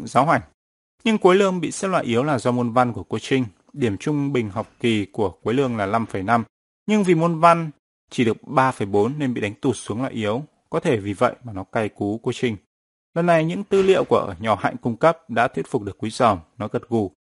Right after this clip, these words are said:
"Ừ, có thể lắm." "Có một điểm khả nghi nữa," nhỏ Hạnh tặc lưỡi. "Từ hôm cô Trinh bị mất trộm đến nay, Quế Lương không hề đến lớp." Nhận xét của nhỏ Hạnh làm Quý Giòm giật thót. Nó quay phắt người lại phía sau,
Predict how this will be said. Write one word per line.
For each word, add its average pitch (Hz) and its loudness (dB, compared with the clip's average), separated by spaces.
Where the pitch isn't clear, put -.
"Ừ, 113 -6
có 127 -4
thể 117 0
lắm." 104 -2
"Có 190 -4
một 196 4
điểm 175 4
khả 117 2
nghi 143 2
nữa," 175 0
nhỏ 107 -2
Hạnh 110 -6
tặc - -2
lưỡi. 139 -2
"Từ 185 6
hôm 196 2
cô 202 6
Trinh 185 -2
bị - -4
mất 190 -4
trộm 131 0
đến 117 0
nay, 139 0
Quế 113 -2
Lương 131 2
không 123 -2
hề 107 -2
đến 98 -4
lớp." 151 2
Nhận 175 -4
xét 226 -2
của 143 0
nhỏ 107 -2
Hạnh 127 0
làm 98 -4
Quý 123 -8
Giòm 104 -2
giật - -8
thót. 156 0
Nó 175 2
quay 180 2
phắt 226 -2
người 180 4
lại 123 0
phía 117 -8
sau, 143 0